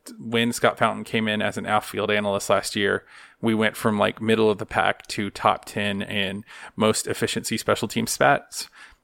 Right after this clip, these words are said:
Um, and I certainly think the fact that someone tried to s-, hire Scott Fountain away indicates that he was doing a pretty good job. So I think it's, it was a very big get for us. And, you know, special teams won us some games last year. I mean,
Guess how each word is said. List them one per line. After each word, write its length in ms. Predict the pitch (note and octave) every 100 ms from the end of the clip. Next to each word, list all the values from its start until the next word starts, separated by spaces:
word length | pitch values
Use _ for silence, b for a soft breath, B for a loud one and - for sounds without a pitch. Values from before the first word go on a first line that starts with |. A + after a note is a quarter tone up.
| -
Um, 320 | A2 G#2 G#2
and 220 | - G#2+ A2
I 60 |
certainly 320 | G#2 B2+ A2+
think 200 | G#2+ A#2
the 60 | -
fact 340 | - G2+ -
that 260 | - G2 -
someone 300 | - A#2+ A2+
tried 220 | - A2
to 40 | E2
s-, 140 | -
hire 460 | - - B2 A#2+ A#2
Scott 260 | - -
Fountain 240 | - A#2 G#2+
away 380 | G2+ A2 C#3 C3+ B B B
indicates 400 | B2 A#2+ B2 -
that 120 | G2+
he 60 |
was 140 | A#2 G#2
doing 160 | A2+
a 40 | G#2
pretty 200 | - G2+
good 120 | G2
job. 240 | A2 G2
So 140 | - A#2
I 40 |
think 180 | A2 A#2
it's, 160 | A#2 -
it 100 | A#2+
was 160 | A2+
a 60 | A2+
very 240 | A2 A2
big 180 | G#2 G2+
get 160 | - -
for 140 | G#2
us. 160 | G#2 -
And, 120 | G#2+
you 60 |
know, 180 | G#2+ G2+ -
special 320 | - C#3 C3+ C#3+
teams 340 | C#3 B2+ A#2
won 220 | A2 A2+
us 160 | A2 -
some 160 | A#2
games 260 | G#2 G#2 A2
last 240 | G2+ -
year. 180 | G#2+ G2+
I 40 | A2
mean, 200 | A2